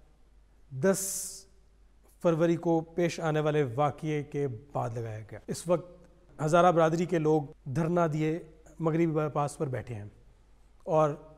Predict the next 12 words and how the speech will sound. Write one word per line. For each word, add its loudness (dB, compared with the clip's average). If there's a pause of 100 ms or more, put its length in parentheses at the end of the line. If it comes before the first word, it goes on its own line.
(260)
हुक्मरानों 2
से -2
मुतालबा 4
करते -6
हैं -6 (920)
कि -4
उनको -2 (280)
तहफ़्फ़ुज़ -4
फराहम -6
किया -8
जाए, -10 (1400)
क्योंकि -2